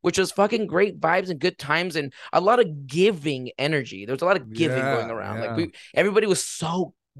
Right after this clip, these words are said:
Speaker 1: giving. And, like, I'm, I, I don't know. I, di-, I didn't see anybody be frugal for anything. I'm like, "Wow, like, this is so cool." And I think that's one of the things that I took back with me is, like, the, the generosity of it all.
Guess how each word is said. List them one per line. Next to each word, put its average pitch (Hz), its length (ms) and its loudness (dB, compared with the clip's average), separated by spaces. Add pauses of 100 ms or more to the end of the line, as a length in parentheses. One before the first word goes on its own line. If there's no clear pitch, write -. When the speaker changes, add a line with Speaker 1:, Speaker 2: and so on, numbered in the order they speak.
Speaker 1:
giving. 143 480 0 (380)
And, 151 120 2
like, 151 280 2
I'm, 147 240 4 (100)
I, 147 240 2
I 165 80 4
don't 180 120 4
know. 127 120 4
I, 123 120 4
di-, 143 80 -2 (100)
I 165 120 4
didn't 196 300 -4
see 160 220 -6
anybody 165 240 0
be 143 100 -4
frugal 143 380 -4
for 127 360 -4
anything. 110 760 -2
I'm 117 80 -8
like, 113 120 -6
"Wow, 123 340 -2
like, 101 260 -8
this 135 160 -6
is 135 100 -4
so 135 220 0
cool." 131 460 0 (260)
And 135 320 -2 (240)
I 143 80 0
think 160 140 -8
that's 165 120 -4
one 143 120 -6
of 143 80 -2
the 120 40 -10
things 131 180 -6
that 127 80 -2 (100)
I 120 100 -2
took 120 220 -6
back 117 200 -4
with 143 220 -4
me 123 260 -10
is, 120 360 -6
like, 117 320 -4
the, 120 560 -6
the 131 60 -8
generosity 120 840 2
of 117 160 0
it 127 80 4
all. 151 300 2